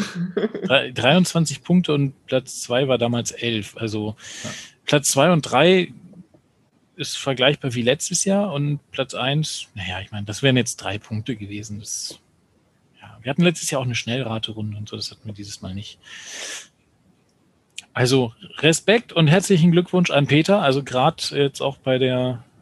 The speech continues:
Speaker 2: Adventure des Jahres Geschichte da alles, äh, richtig, das ist schon gut.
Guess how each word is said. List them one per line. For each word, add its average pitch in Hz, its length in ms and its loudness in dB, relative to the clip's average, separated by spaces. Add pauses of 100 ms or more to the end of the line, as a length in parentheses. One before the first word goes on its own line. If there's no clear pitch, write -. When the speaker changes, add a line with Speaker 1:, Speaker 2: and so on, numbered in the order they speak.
Speaker 2:
Adventure 135 420 -4
des 117 160 -6
Jahres 143 640 -2
Geschichte 131 480 -8
da 117 220 -2
alles, 127 580 -6
äh, 139 40 -10
richtig, 131 560 -8
das - 300 -12
ist - 100 -14
schon 135 320 -8
gut. - 220 -16